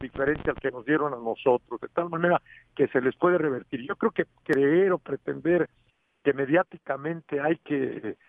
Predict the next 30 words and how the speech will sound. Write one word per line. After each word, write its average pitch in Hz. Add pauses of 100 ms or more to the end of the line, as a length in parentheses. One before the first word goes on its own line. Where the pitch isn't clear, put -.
(200)
lograr 131
ganar 147
popularidad 135
de 143
cara 160
al 156
futuro 160
político -
o 113
electoral, 151 (420)
pues, 139
es 175
un 165
error 139 (300)
de, 110
de 127
cálculo 185
y 139
se 131
les 123
puede 170
revertir 156 (320)
si 156
se 135
prueba 170
y 156
se 143
comprueba 156
que -
efectivamente 180